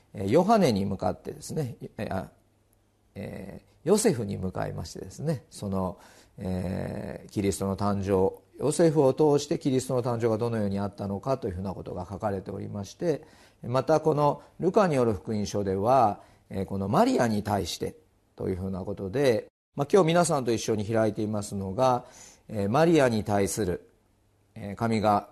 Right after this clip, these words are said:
御使いをお送りになって、えー、このマリアに受胎を告知する。えー、「あなたの、お、胎、お腹に男の子が宿っている。えー、その名をイエスと名付けなさい」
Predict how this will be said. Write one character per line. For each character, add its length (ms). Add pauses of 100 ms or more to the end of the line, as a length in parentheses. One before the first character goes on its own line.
(160)
御 120
使 280
い 60
を 120
お 20
送 180
り 60
に 180
な 140
っ 40
て、 520 (500)
え 320
ー、 20
こ 100
の 100
マ 140
リ 140
ア 80
に 200 (160)
受 180
胎 320
を 120
告 280
知 160
す 160
る。 180 (1500)
え 200
ー、 60
「あ 40
な 120
た 140
の、 220 (260)
お、 640
胎、 300 (280)
お 60
腹 320
に 260
男 360
の 100
子 100
が 100
宿 200
っ 40
て 140
い 40
る。 100 (420)
え 80
ー、 40
そ 120
の 100
名 120
を 100
イ 100
エ 80
ス 120
と 100
名 140
付 220
け 20
な 160
さ 240
い」 120